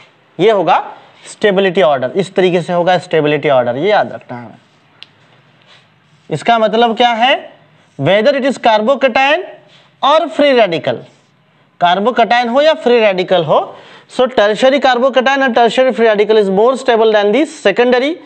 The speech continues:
which is more stable than the primary and which is more stable than, than the methyl cation, इस तरीके से। और अगर हम लोग दोस्तों बात करते हैं carbanion की, तो उसका रिवर्स होगा, मतलब carbocation और tertiary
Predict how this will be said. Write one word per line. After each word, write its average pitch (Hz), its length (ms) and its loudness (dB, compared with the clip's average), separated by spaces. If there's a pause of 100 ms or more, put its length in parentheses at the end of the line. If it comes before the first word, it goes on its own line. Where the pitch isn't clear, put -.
(320)
which 202 120 0
is 262 120 2
more 262 220 4
stable 233 340 0
than 214 160 2
the 208 80 2
primary 208 400 0
and 190 100 -2
which 185 100 0
is 185 120 -2
more 196 300 2
stable 170 380 -2
than, 147 200 -2
than 170 160 -2
the 277 120 -4 (300)
methyl 175 400 0
cation, 156 320 -4
इस 165 160 -4
तरीके 131 240 0
से। 120 180 -12 (920)
और 202 120 2
अगर 254 160 0
हम 247 140 0
लोग 262 120 2
दोस्तों 240 260 -2
बात 214 220 0
करते 247 260 0
हैं 254 120 -4
carbanion 240 640 0
की, 302 120 0 (300)
तो 254 80 2
उसका 240 220 0
रिवर्स 208 400 0
होगा, 113 220 -4 (480)
मतलब 254 380 -2
carbocation 277 800 0
और 214 340 0
tertiary 247 640 0